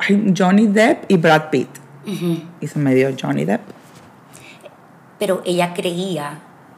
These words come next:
Speaker 2: o sea, ella siempre supo que si ella decía, "Quiero que Johnny Depp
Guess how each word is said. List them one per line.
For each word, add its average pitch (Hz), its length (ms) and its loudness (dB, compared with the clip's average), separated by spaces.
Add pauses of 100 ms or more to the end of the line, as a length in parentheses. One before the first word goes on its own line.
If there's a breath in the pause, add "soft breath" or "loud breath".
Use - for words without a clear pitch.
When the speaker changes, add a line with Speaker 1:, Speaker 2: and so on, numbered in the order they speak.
(140)
Speaker 2:
o - 40 -8
sea, 180 200 -2
ella 175 180 -4
siempre 196 480 -4
supo 170 440 -6
que 165 100 -4
si 160 180 -2
ella 165 140 0
decía, 175 360 -2
"Quiero 170 320 2
que 175 160 -2
Johnny 156 380 -2
Depp 156 340 -2